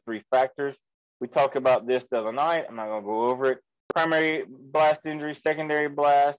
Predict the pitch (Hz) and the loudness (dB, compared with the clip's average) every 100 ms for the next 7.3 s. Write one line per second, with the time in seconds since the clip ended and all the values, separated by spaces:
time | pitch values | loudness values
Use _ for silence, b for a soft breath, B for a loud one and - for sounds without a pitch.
0 | _ 120 113 151 151 156 147 143 147 139 | _ -12 -6 -6 -6 -4 -2 0 -2 0
1 | 139 139 151 147 151 165 165 _ _ _ | 0 0 -6 -10 -10 -10 -12 _ _ _
2 | _ _ _ _ _ - 127 123 120 120 | _ _ _ _ _ -2 2 4 4 2
3 | 131 170 170 160 - 175 175 151 180 170 | -4 -2 -2 -2 0 0 0 -2 -2 -2
4 | 180 165 165 165 170 170 160 170 190 180 | -2 -4 -2 -2 -2 -4 -2 -2 -2 -8
5 | - 135 151 147 135 135 _ 147 151 156 | -4 -2 0 -2 -6 -12 _ -8 -6 -6
6 | 156 156 _ _ _ - 131 - 135 139 | -6 -8 _ _ _ -6 -4 2 2 2
7 | 196 240 | -4 -10